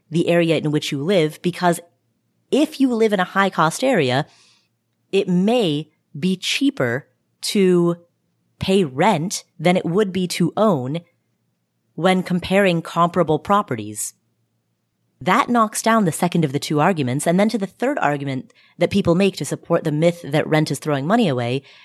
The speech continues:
they say renters don't benefit from rising home values, but owners do. Equity comes from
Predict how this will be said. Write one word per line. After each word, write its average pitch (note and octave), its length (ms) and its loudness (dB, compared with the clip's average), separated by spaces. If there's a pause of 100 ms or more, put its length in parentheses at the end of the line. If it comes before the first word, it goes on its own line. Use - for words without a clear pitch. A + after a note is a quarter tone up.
they F3 140 2
say F3 160 0
renters F3+ 400 0
don't E3+ 180 -2
benefit D#3+ 320 0
from D3+ 160 -2
rising C#3 280 2
home F#3 160 4
values, C#3 360 0
but - 160 0
owners D3 320 -2
do. E3 460 0 (840)
Equity C4 380 2
comes A3 400 0
from D3+ 420 -2